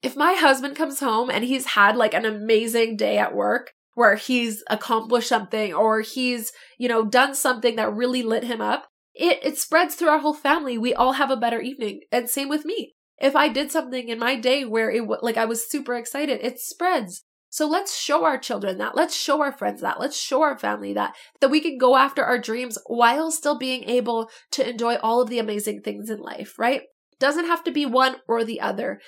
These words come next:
It doesn't have to be fifty-fifty. It can be seventy-five twenty-five for a little while and then flip. It's up to you. You get to create the life you want to live. You do, and no one else. All right?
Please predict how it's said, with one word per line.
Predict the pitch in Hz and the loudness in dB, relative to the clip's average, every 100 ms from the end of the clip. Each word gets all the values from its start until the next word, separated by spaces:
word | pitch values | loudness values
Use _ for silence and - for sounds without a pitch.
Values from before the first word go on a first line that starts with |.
| - | -20
It | - | -2
doesn't | 269 294 339 | 0 0 0
have | 330 | -4
to | 247 | -4
be | 277 | -6
fifty-fifty. | 269 247 240 226 208 208 208 - - | -2 -2 -2 -6 -8 -6 -8 -10 -10
It | 262 | -8
can | 294 | -2
be | 330 | 0
seventy-five | 339 349 349 339 339 330 285 | 0 -2 -2 -2 2 2 2
twenty-five | 359 349 339 302 254 254 | -2 -2 2 4 4 2
for | 247 | 0
a | 240 | 2
little | 233 233 | 2 4
while | 233 233 262 | 6 6 6
and | 262 285 | 2 0
then | 285 277 | -2 -4
flip. | 269 - 339 320 - _ _ _ _ | -6 -4 0 0 -2 _ _ _ _
It's | 269 - | -6 2
up | 269 330 | 4 4
to | 311 | 0
you. | 294 330 311 - _ _ _ | 2 2 0 -4 _ _ _
You | 240 320 | 2 4
get | 370 381 | 4 -2
to | 311 | -6
create | - 302 226 - | -2 0 0 -2
the | 254 | 0
life | 226 220 | 0 0
you | 220 | -2
want | 220 202 | -2 -2
to | 202 | -4
live. | 202 196 - | -4 -6 -6
You | 233 339 392 | 0 2 4
do, | 294 214 - - | 2 0 -2 -2
and | 262 | -2
no | 294 | 0
one | 330 330 | 0 0
else. | 320 208 202 - - - | 0 -2 -4 -8 -6 0
All | 277 | 4
right? | 269 269 | 4 2